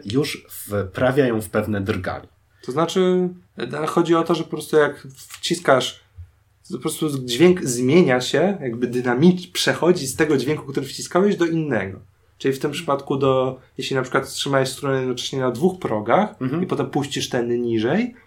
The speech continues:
Speaker 2: to wtedy jakby ten dźwięk płynnie przechodzi z tego niższego do tego wyższego.
Speaker 1: Mhm.
Speaker 2: Wyższego do niż-,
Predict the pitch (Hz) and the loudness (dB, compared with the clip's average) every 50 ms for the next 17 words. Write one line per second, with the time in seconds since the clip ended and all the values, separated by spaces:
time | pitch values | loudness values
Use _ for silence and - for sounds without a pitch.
0 | _ _ - 131 - - 175 175 185 190 190 185 180 180 - - - - 147 139 | _ _ -16 -12 -4 0 2 4 6 8 8 8 6 4 0 -10 -8 -6 -4 -2
1 | 143 151 151 156 147 143 143 156 147 135 - - - 151 156 165 170 156 151 151 | -2 -2 -2 -2 -2 -2 -2 -4 -4 -4 -6 -6 0 2 4 4 4 4 2 2
2 | 147 - 151 - 151 143 139 139 139 - - 135 139 139 139 135 127 - - 160 | 0 0 -2 0 0 0 0 -2 -4 -4 -2 -2 0 0 0 0 -2 -2 -2 0
3 | 156 175 170 156 151 151 151 139 139 131 123 123 - - - - 135 139 165 196 | 0 0 0 0 -2 -4 -2 -2 -2 0 -2 -2 -4 -4 -4 -4 -4 -2 0 0
4 | 214 226 226 - - 143 135 135 185 202 196 196 _ _ _ _ _ _ _ _ | 0 -2 -4 -6 -8 -6 -4 -2 -2 -4 -4 -6 _ _ _ _ _ _ _ _
5 | - 185 185 - 113 - - - 113 113 113 110 110 110 110 110 - - | -16 -16 -14 -10 -10 -8 -8 -8 -8 -8 -6 -6 -6 -8 -8 -8 -8 -8